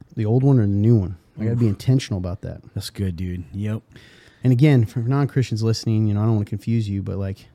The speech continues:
Speaker 1: that old me, man, that selfish and, um, hateful or <clears throat> vindictive or jealous or envious, you know,
Speaker 2: Yeah.
Speaker 1: the things that,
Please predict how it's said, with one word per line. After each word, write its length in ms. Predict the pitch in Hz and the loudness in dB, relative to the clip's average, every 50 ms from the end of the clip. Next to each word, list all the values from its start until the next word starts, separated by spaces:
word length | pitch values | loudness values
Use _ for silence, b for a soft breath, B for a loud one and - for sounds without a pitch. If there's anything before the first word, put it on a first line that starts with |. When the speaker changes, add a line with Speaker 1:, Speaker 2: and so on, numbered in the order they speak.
| - 117 | -6 -4
Speaker 1:
that 140 | 113 - - | -4 -4 0
old 240 | 71 113 120 117 107 | 0 2 2 2 2
me, 320 | 101 101 110 131 139 120 | 2 2 2 2 2 2
man, 240 | 101 95 95 98 101 | 0 -2 -4 -4 -4
that 180 | 101 82 - - | -6 -8 -10 -12
selfish 800 | - - - - 110 117 113 - - 107 95 98 - - - | -14 -10 -4 -2 0 0 0 -2 -6 -10 -10 -10 -12 -14 -16
and, 140 | 95 92 101 - b b b b b b b b b b b b b b | -16 -16 -16 -18 b b b b b b b b b b b b b b
um, 360 | - 101 98 98 95 92 90 - b b b b b b _ _ _ - - | -10 -8 -6 -6 -6 -8 -8 -12 b b b b b b _ _ _ -18 -14
hateful 680 | - - 117 131 127 - - - 113 101 98 95 90 - - | -6 -2 -2 -2 -2 -4 -10 -10 -10 -8 -8 -10 -14 -14 -12
or 400 | 85 98 98 95 92 92 92 - _ | -10 -8 -8 -6 -8 -8 -10 -12 _
<clears throat> 60 | - | -2
vindictive 1120 | - 117 117 123 113 101 101 104 95 90 98 113 123 - - - 110 101 95 92 95 95 104 | 0 2 2 2 2 0 0 -2 -2 2 2 0 0 0 -4 -6 -6 -6 -6 -8 -10 -10 -12
or 120 | 87 87 95 | -12 -14 -12
jealous 680 | - - 120 123 127 123 117 101 101 - - - - | -6 -2 0 2 4 4 2 0 -2 -4 -8 -10 -12
or 80 | 92 92 | -10 -6
envious, 600 | 104 120 139 135 123 110 101 98 98 - - - | -2 0 0 2 0 0 -2 -4 -6 -10 -10 -10
you 40 | 107 | -8
know, 120 | 98 98 | -8 -6
Speaker 2:
Yeah. 140 | 101 104 110 | -4 -2 -2
Speaker 1:
the 40 | 101 | 0
things 220 | 170 170 175 147 | 2 2 2 2
that, 180 | 135 147 127 | 0 0 -2